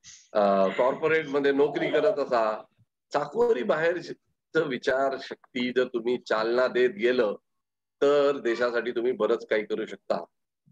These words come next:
नवीन विचारांना आव्हान द्यायचं,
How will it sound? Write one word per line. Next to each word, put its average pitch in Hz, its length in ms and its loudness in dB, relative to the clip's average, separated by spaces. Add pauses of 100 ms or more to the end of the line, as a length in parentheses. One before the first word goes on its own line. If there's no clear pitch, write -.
(260)
नवीन 190 480 2
विचारांना 139 1000 0 (1400)
आव्हान 135 420 0
द्यायचं, 95 320 -8